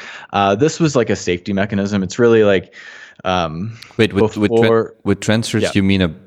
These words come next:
Speaker 2: bidirectional
Speaker 1: This
Speaker 2: trans-
Speaker 1: would be, this, this would be validator to validator transfers.
Speaker 2: Oh, okay.
Speaker 1: So this is not, this is not bidirectional, um, and it would enable liquidity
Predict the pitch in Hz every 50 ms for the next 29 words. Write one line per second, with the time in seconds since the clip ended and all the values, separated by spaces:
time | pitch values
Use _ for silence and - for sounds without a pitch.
0 | _ - - - _ _ - 92 95 95 87 87 87 87 - - - 85 82 135
1 | 143 165 165 165 156 160 151 139 - 143 143 139 147 147 143 143 143 170 160 156
2 | 120 104 107 107 107 110 113 110 104 104 92 87 82 90 87 87 90 92 92 87
3 | 78 76 - - - 67 - - - - - 85 78 - - - - 82 - -
4 | 139 135 147 151 151 165 151 143 139 139 147 170 - - 143 131 143 139 147 143
5 | 160 170 - 156 156 147 123 104 95 98 - - 117 117 123 143 147 - - -
6 | 117 107 107 110 104 117 113 113 113 113 117 113 113 110 113 123 135 139 143 135
7 | 120 107 104 107 - - - 117 113 117 107 104 92 80 82 95 127 127